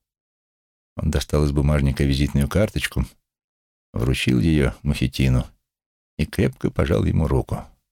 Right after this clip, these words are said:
"Теперь всё зависит от вас". Махир Алтайлы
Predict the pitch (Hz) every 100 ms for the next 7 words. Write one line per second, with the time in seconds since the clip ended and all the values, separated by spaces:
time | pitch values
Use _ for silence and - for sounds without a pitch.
0 | _ _ _ _ _ _ _ _ - -
1 | - 156 196 190 - _ _ - - -
2 | 170 208 175 165 151 - - - - -
3 | - - - - - - _ _ _ _
4 | _ _ _ _ _ _ _ _ _ 55
5 | 64 80 80 - 71 - 73 76 95